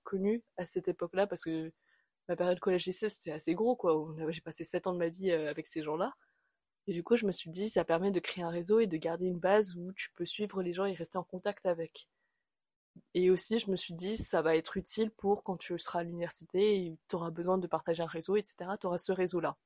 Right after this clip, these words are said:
Donc, j'ai créé mon compte Instagram perso, mon premier vrai compte Instagram personnel. Et, euh... et en fait, je me suis rendu compte que, bah, j'aimais pas tant que ça, hein. Très rapidement. Enfin,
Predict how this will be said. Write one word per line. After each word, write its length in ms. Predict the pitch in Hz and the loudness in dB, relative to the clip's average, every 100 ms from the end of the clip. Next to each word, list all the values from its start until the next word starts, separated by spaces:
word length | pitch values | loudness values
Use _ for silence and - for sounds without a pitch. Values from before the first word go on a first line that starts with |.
| _ _ _ _ _ _ _ | _ _ _ _ _ _ _
Donc, 180 | 208 247 | 4 6
j'ai 120 | 196 | 4
créé 180 | - 202 | 2 2
mon 120 | 208 | 0
compte 220 | - 190 | 0 -4
Instagram 400 | 180 185 170 196 | 0 2 4 4
perso, 400 | 196 170 - 180 196 | 2 -2 0 -2 -2
mon 120 | 170 | -4
premier 640 | - 208 208 220 220 208 - | -2 2 4 6 4 2 -2
vrai 240 | - 185 | -2 -2
compte 280 | - 190 185 | 0 -4 -4
Instagram 400 | 175 175 170 170 | -2 0 0 -2
personnel. 540 | 160 - 156 160 202 - | -2 -2 0 -2 -2 -4
Et, 240 | 180 175 | 0 4
euh... 520 | 170 165 165 160 139 147 170 _ _ _ _ _ _ _ _ _ - | 4 4 0 -4 -6 -8 -12 _ _ _ _ _ _ _ _ _ 0
et 100 | 165 | 2
en 80 | |
fait, 200 | 196 240 | 6 6
je 60 | 254 | 6
me 60 | 202 | 6
suis 140 | - | 6
rendu 280 | 190 185 180 | 4 2 0
compte 220 | 269 320 | 2 0
que, 380 | - 202 190 175 - - | 2 4 4 0 -6 -8
bah, 60 | 165 | -4
j'aimais 340 | 151 165 160 | -2 -2 -4
pas 200 | - 294 | 0 0
tant 180 | - 214 | 2 0
que 80 | - | 4
ça, 160 | 294 330 | 6 6
hein. 180 | 254 - _ _ _ _ _ _ _ | 4 -2 _ _ _ _ _ _ _
Très 240 | - 254 254 | 2 4 6
rapidement. 640 | 220 196 208 180 226 403 - _ _ _ - | 4 2 -2 0 2 2 -2 _ _ _ 4
Enfin, 200 | 196 | 4